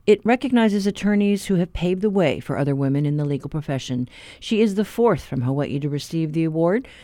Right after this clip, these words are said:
The others were the late Congresswoman Patsy Takimoto Mink, attorney Ellen Godby Carson, and the U S Senator Mazie Hirono. Justice McKenna was born in Japan and earned her law degree from the University of Hawaii Law School, where she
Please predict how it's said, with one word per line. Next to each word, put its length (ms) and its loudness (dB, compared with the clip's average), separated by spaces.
The 160 2
others 480 0
were 180 0
the 80 0
late 240 0
Congresswoman 640 -2
Patsy 380 -6
Takimoto 460 -4
Mink, 360 -2
attorney 680 0
Ellen 400 2
Godby 320 0
Carson, 540 -2
and 420 2
the 60 2
U 200 2
S 140 2
Senator 580 -2
Mazie 440 -2
Hirono. 500 -2
Justice 300 0
McKenna 520 2
was 160 2
born 200 2
in 80 2
Japan 680 -2
and 180 0
earned 260 -2
her 120 -2
law 180 0
degree 300 -2
from 140 -4
the 100 -2
University 540 -4
of 100 -6
Hawaii 220 -4
Law 180 -4
School, 300 -4
where 100 -2
she 240 -4